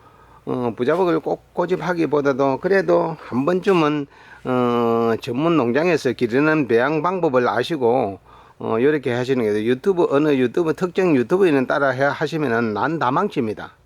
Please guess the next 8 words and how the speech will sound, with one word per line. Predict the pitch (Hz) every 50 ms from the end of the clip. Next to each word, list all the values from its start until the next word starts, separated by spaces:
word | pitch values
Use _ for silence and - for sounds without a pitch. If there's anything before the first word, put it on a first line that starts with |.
| _ _ _ _ _ _ _ _ - - _ _ _ _ _ _ _ _ _ _ _ _ -
어, | 117 113 113 113 110 107 98 92 -
더 | 123
이상 | 135 139 160 156 156 165
망치지 | 170 180 - 156 139 123 120
마시고, | 110 113 113 - 151 113 113 120 139 127 107 95 85 - - _ _ _ _ _ _ _ _ - _ _
어, | - 110 113 117 113 110 110 110 110 110 107 104 104 101 -
기르는 | - 117 113 139 143 143 143 139
방법을, | 147 170 180 160 151 120 113 123 135 127 113 95 90